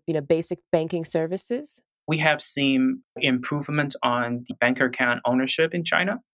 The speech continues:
Speaker 2: Eighty percent of adult population has a bank account, at least one bank account. That's act-, actually increased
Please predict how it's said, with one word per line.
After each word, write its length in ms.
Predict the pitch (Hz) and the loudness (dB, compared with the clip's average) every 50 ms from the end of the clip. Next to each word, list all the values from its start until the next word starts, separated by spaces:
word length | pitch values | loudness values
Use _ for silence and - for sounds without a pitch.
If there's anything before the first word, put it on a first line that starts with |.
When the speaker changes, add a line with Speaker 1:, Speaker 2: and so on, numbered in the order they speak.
| _ - - | _ -2 0
Speaker 2:
Eighty 220 | 156 170 185 190 | 2 2 2 0
percent 640 | 185 185 - 156 143 - - 143 139 135 139 135 - 135 | -2 0 0 0 0 0 0 0 0 0 0 -2 -2 -2
of 220 | 127 123 120 - - _ _ _ - | -2 -2 -2 -6 -12 _ _ _ 2
adult 520 | 131 131 147 151 151 151 147 139 139 - - - | 2 2 4 4 2 2 2 2 -2 -8 -4 0
population 580 | 143 135 - - 135 127 123 123 127 - 123 123 | 0 0 0 0 -2 -2 -2 -2 -2 -2 -4 -4
has 280 | 123 - 127 127 123 | 0 0 0 0 0
a 40 | 123 | -2
bank 240 | - 113 107 104 - | -2 -2 -2 -2 -2
account, 300 | 107 98 - - - - - 117 | -4 -6 -6 -8 -10 -6 -2 0
at 140 | 110 - | 0 2
least 200 | 131 131 131 - | 2 0 0 0
one 260 | 123 117 120 117 117 120 | -2 -2 -2 -2 -2 -2
bank 160 | 113 113 - 104 | -4 -6 -6 -8
account. 360 | - - - - - - - _ _ _ _ _ _ - | -10 -8 -8 -10 -10 -12 -20 _ _ _ _ _ _ 2
That's 180 | 147 139 - | 2 2 4
act-, 260 | 151 143 143 - - - 147 | 0 0 0 -2 -4 -2 0
actually 340 | 151 156 - - 156 - | 0 0 0 -2 -2 0
increased 540 | 156 165 170 165 - - 151 143 135 - - | 0 0 -2 -2 -4 -4 -4 -4 -4 -4 -6